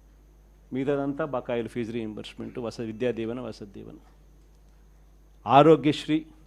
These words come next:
నెలకు మూడు వందల కోట్లు అవుతుంది ఖర్చు. ఇరవై ఐదు లక్షల దాకా పేదలకు ఉచితంగా వైద్యం అందించే కార్యక్రమానికి మనం శ్రీకారం చుట్టినాం.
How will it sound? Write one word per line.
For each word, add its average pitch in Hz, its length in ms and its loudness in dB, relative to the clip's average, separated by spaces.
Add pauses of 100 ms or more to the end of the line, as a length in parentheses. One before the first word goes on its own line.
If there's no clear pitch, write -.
(1400)
నెలకు 151 280 4
మూడు 151 240 2
వందల 143 180 0
కోట్లు 143 360 -4 (320)
అవుతుంది 120 320 -4
ఖర్చు. - 340 -6 (1700)
ఇరవై 151 300 4
ఐదు 143 220 4
లక్షల 139 380 0
దాకా 156 220 2
పేదలకు 143 480 0
ఉచితంగా 147 460 -4
వైద్యం 131 400 0
అందించే 131 380 -2
కార్యక్రమానికి 131 840 -2
మనం 127 260 -2
శ్రీకారం 127 480 -10
చుట్టినాం. - 360 -18